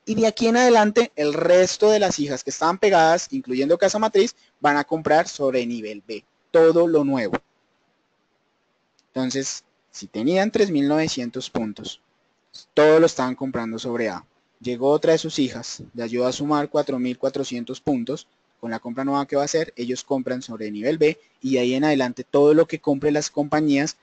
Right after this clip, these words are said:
va a ser sobre nivel B. Pero lo que ya tenían anteriormente, eso sí lo siguen pagando sobre nivel A hasta que llegue su momento de la renovación y esa renovación ya la harían sobre nivel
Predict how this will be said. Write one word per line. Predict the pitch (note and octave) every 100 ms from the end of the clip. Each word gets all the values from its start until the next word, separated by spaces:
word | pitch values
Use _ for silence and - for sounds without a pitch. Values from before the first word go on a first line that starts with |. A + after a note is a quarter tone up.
| _ -
va | B2
a |
ser | A#2+ C#3+
sobre | D3+ E3+ E3 E3
nivel | C#3+ A#2+
B. | A#2+ G2+ _ _ _ _
Pero | A#2+ B2+
lo | B2
que | A#2+
ya | B2+
tenían | E3 F3 E3+ E3+
anteriormente, | E3+ F3+ F3 E3 E3+ D3 D3 F#3+ -
eso | B2+ C#3
sí | C#3 C3+
lo |
siguen | C#3 C3+ C#3
pagando | C#3 C3 B2+ B2 C3+
sobre | D#3 B2 A2+ G#2
nivel | G2 A#2 D3 -
A | D3+ F3 _ _ -
hasta | A#2+ B2+
que | B2+
llegue | B2+ B2+ C3
su | D3+
momento | D3 C3+ B2 A#2 A#2+
de | A#2+
la | B2+
renovación | D3 D#3+ E3 E3+ F3 F3+ _ _ -
y |
esa | B2 B2
renovación | C3 C3 B2 - C#3 D#3
ya | A#2
la | A2+
harían | A#2 C3 E3+
sobre | - A#2 A2 G#2+
nivel | G#2 A2+ D#3